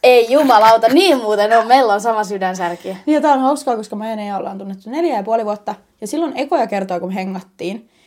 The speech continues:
Speaker 2: niin meitä oli neljä tyttöä ja meistä kolme <laughs> oli silleen, että ei vittu,
Speaker 1: Mm.
Speaker 2: sama. Ihan oikeesti.
Speaker 1: Mut joo, meillä on sama sydänten särkiä, mutta niitä on sattunut. Tai no oikeastaan en tiedä kyllä.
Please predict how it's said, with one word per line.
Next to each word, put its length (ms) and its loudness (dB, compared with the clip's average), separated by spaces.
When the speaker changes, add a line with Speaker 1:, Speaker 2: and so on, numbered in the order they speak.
Speaker 2:
niin 100 -8
meitä 160 -2
oli 120 -2
neljä 320 0
tyttöä 400 -6
ja 80 -2
meistä 300 0
kolme 640 4
<laughs> 120 8
oli 220 10
silleen, 200 6
että 260 0
ei 540 -6
vittu, 300 -10
Speaker 1:
Mm. 120 -2
Speaker 2:
sama. 600 4
Ihan 300 -4
oikeesti. 680 -8
Speaker 1:
Mut 200 -6
joo, 200 2
meillä 200 -4
on 60 -4
sama 200 -6
sydänten 440 -8
särkiä, 360 -8
mutta 200 -12
niitä 220 -6
on 80 -6
sattunut. 420 -8
Tai 100 -2
no 100 0
oikeastaan 580 0
en 320 0
tiedä 400 -8
kyllä. 300 -10